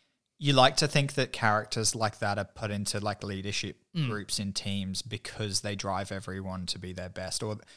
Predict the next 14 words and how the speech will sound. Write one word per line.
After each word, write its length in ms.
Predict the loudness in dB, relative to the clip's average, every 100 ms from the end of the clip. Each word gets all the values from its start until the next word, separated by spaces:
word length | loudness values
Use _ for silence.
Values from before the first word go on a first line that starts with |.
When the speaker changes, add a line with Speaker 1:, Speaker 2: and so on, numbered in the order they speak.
| _ -2
Speaker 1:
or 140 | -2
their 440 | 6 10 10 10
approach 720 | 6 2 -6 0 0 0 -2
is 140 | -2 -2
that 160 | -2
they 160 | -2 -2
want 580 | -2 -6 -6 -2 -2 -2 _ -18
Speaker 2:
Mm. 140 | -10 -2
Speaker 1:
everyone 480 | 0 0 0 -2 -2
to 120 | -2
be 160 | -4 -6
at 140 | -6
their 180 | -6 -6
top 320 | -6 -10 -10